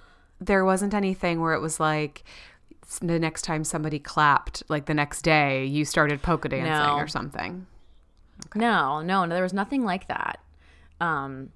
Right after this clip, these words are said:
Speaker 2: but yeah, that's,
Speaker 1: That's so
Speaker 2: that's
Speaker 1: weird.
Speaker 2: all
Speaker 1: So
Speaker 2: I
Speaker 1: it totally
Speaker 2: remember.
Speaker 1: happened to you.
Speaker 2: Yeah.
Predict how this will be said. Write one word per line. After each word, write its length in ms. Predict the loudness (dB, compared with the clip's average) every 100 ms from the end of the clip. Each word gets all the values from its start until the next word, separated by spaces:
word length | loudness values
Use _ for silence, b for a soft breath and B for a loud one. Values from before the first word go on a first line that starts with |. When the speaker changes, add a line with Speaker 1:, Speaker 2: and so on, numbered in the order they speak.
| -20 -20 b b b b _ b b b -12
Speaker 2:
but 140 | -10
yeah, 280 | -8 -10 -12
that's, 160 | -12 -6
Speaker 1:
That's 300 | -2 -2 -4
so 420 | -8 -4 0 2 4
Speaker 2:
that's 80 |
Speaker 1:
weird. 160 | 2 0
Speaker 2:
all 60 | 2
Speaker 1:
So 100 | 2
Speaker 2:
I 20 |
Speaker 1:
it 40 |
totally 320 | 2 0 0 0
Speaker 2:
remember. 120 | 2
Speaker 1:
happened 380 | 2 2 -4 -6
to 240 | -8 -6 -4
you. 440 | -2 -2 -4 -8 B B B B B B B B B _ _ _ _ _
Speaker 2:
Yeah. 220 | -6 -6